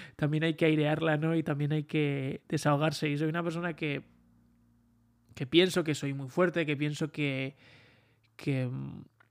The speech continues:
que puedo con todo y, y evidentemente que creo que todos podemos con todo, pero que hay momentos también de, de limpieza, ¿no? Que hay momentos de, de desahogo, hay momentos de que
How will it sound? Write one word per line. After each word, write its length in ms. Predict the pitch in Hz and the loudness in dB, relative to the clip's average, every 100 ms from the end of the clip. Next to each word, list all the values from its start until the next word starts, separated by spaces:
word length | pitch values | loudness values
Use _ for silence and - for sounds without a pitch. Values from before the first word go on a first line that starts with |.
| _ _ _ _ | _ _ _ _
que 120 | 151 | -2
puedo 260 | 135 165 170 | 2 4 4
con 240 | 151 143 | 2 2
todo 440 | 175 190 180 175 151 | 4 6 6 6 2
y, 380 | 139 135 - - _ _ - | -2 -6 -10 -16 _ _ -6
y 200 | 160 151 | 0 2
evidentemente 580 | 151 156 165 175 170 | 2 2 0 0 -2
que 100 | 147 | -4
creo 160 | 151 170 | -4 -4
que 100 | 151 | -4
todos 300 | - 160 160 | -2 -2 -2
podemos 360 | - 151 160 - | -2 -2 -2 -6
con 200 | 139 139 | -6 -2
todo, 460 | 185 190 190 254 _ - _ _ _ _ _ _ | 2 2 2 -4 _ -20 _ _ _ _ _ _
pero 180 | 156 147 | 2 6
que 80 | 165 | 6
hay 60 | |
momentos 400 | 202 196 196 208 | 6 2 2 2
también 340 | 180 160 185 190 | 4 2 0 0
de, 560 | 165 143 135 139 - _ _ _ _ _ | 2 0 -2 -6 -10 _ _ _ _ _
de 140 | - 151 | 0 2
limpieza, 520 | 147 - 180 196 151 | 2 6 6 6 2
¿no? 160 | 170 190 | 0 -2
Que 80 | |
hay 80 | 147 | -2
momentos 420 | 156 175 175 202 | -2 -4 -4 -4
de, 500 | 190 156 139 135 - - _ _ _ _ | -2 -2 -2 -6 -12 -18 _ _ _ _
de 120 | - - | -18 -12
desahogo, 640 | - - 165 220 196 165 | -4 2 8 8 8 6
hay 120 | 160 | 4
momentos 420 | 165 180 180 202 180 | 2 -2 0 -2 0
de 240 | 165 156 | 0 -2
que 220 | 160 151 | -4 -6